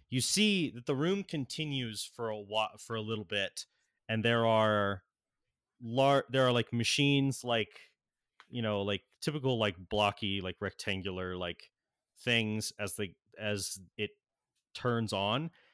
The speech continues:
and there are probably, I'd say, stairways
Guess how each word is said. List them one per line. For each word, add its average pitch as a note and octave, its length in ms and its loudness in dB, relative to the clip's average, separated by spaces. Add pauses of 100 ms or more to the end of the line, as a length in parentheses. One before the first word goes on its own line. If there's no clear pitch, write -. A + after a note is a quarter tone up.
(140)
and B2 140 0
there C#3+ 180 4
are G3+ 220 6
probably, F3+ 840 0
I'd C3 280 -2
say, A#2+ 380 0
stairways B2 1400 -2